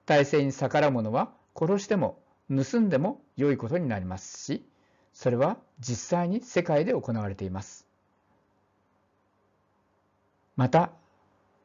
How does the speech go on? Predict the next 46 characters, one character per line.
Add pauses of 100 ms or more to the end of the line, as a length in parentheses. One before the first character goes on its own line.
(440)
え
ー、
こ
こ
に (100)
書
い
て
あ
る
通
り、 (560)
キ
リ
ス
ト
が (360)
品
性
の (220)
た
だ
一
つ
の
真
の
標
準
で
あ
る。 (1600)
自
分
を (140)
他
の
人
々
と
標
準
す
る
者
は、